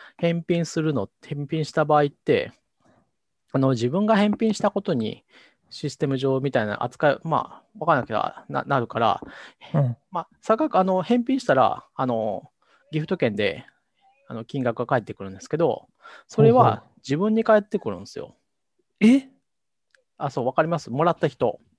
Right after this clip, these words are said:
Speaker 1: だから、その七百万円の仏像を返品したら、その七百万円分、まあ、に近い値のギフト券として、え、その人に返る。え、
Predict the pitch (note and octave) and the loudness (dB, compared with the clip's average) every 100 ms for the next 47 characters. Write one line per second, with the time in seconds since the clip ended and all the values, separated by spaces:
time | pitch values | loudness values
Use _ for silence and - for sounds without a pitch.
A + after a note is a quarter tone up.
0 | _ _ _ _ - G3 D3+ C3 - D3+ | _ _ _ _ -4 0 4 4 2 0
1 | D3 F3+ F3+ - G3 F3+ B2 A2+ A2 A2+ | 0 0 -2 -4 -4 -2 -2 -4 -6 -12
2 | - B2+ B2+ B2+ F#2+ - - - - - | -6 -4 -2 -2 -4 -8 -20 -20 -12 -4
3 | E3+ D#3 E3 D3+ D3 C3+ F#2 G#2+ _ D3+ | -4 -2 -6 -2 2 2 2 -4 _ -8
4 | C3+ D#3 F3 F#3 F3+ F3+ F3+ F3 D#3+ E3 | -4 -2 -2 -4 -2 -2 -2 -2 -2 -4
5 | D#3 - _ _ - E3+ C3 G2+ C#3+ C#3 | -6 -16 _ _ -4 0 0 0 -4 -4
6 | A#2+ - F3+ B2 B2 B2+ C#3+ E3+ G2 G#2 | -4 -2 2 2 2 0 0 -2 -4 -6
7 | C#3 C3+ F#3+ F3 E3 D#3 E3 - F#3 - | -8 -6 -6 -4 -6 -4 -6 -4 -6 -6
8 | _ _ _ _ _ - A#2 - D#3 B2+ | _ _ _ _ _ -10 -10 -6 -6 -6
9 | C#3 D#3+ B2+ F#2 - - _ _ _ _ | -8 -4 -2 -2 -4 -14 _ _ _ _
10 | _ _ _ _ _ _ _ - - C#3+ | _ _ _ _ _ _ _ -10 -4 -4